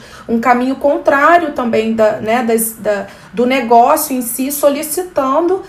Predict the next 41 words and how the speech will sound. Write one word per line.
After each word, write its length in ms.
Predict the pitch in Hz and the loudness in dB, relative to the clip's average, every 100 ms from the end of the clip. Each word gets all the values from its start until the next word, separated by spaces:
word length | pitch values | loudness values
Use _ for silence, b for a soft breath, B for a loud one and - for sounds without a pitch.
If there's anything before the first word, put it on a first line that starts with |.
| B - | B -4
que 80 | 294 | -2
a 80 | |
nossa 300 | 285 269 285 | 2 0 0
atuação 480 | 294 285 285 - 269 | 0 0 0 -2 -4
como 240 | 269 254 262 | -4 -4 -2
R 140 | 254 | -2
H 280 | 254 233 247 | -2 0 0
seja 320 | 247 254 247 | 0 -2 -2
cada 260 | 254 233 247 | -4 -4 0
vez 220 | 233 233 | 0 0
mais 200 | 247 240 | -2 -4
estratégica. 720 | 226 - 277 240 214 214 233 | -6 -4 -2 2 2 2 -4
Eles 140 | 226 | -6
conseguem 500 | - 226 - 226 226 | -4 -4 0 0 0
no 120 | 233 | -4
dia 160 | 226 233 | -2 -2
a 40 | |
dia, 380 | 226 - 240 262 269 B B B - | -2 -2 -4 -4 -6 B B B -6
é, 200 | 202 208 | -2 -2
perceber, 840 | 214 262 269 - 254 214 233 277 | -2 -2 0 -2 -2 2 4 4
né, 440 | 247 220 226 226 226 | 2 2 4 2 2
é, 220 | 202 208 208 | 0 0 -2
que 120 | 226 | -8
pra 220 | - 226 | 0 2
produtividade 1080 | 226 269 240 - 233 226 196 202 208 196 185 - - _ _ _ | 2 0 0 -4 -4 -2 0 2 2 0 -8 -12 -20 _ _ _
dos 240 | 220 220 - | -2 0 0
funcionários, 840 | 226 226 220 196 196 220 - - B B B - | -4 0 2 2 2 2 0 -10 B B B -4
é, 100 | 202 | -2
tá 160 | 202 | 0
sendo 420 | 220 - 277 330 330 | 0 0 0 0 0
mais 280 | 262 254 | 0 -2
eficiente 640 | 262 - 233 240 214 226 226 | -4 -6 -6 -4 -2 -2 -2
atuar 380 | 233 247 220 208 | -2 2 4 4
dessa 260 | 226 226 | 0 -4
forma, 400 | 233 - 190 185 | -6 -4 -4 -2
né? 100 | 190 | -4
Ter 200 | 190 208 | -4 -4
um 120 | 202 208 | -4 -4
R 220 | 208 202 | -2 -2
H 340 | 196 190 208 | 0 2 2
mais, 420 | 214 196 226 - | 2 -2 -2 -6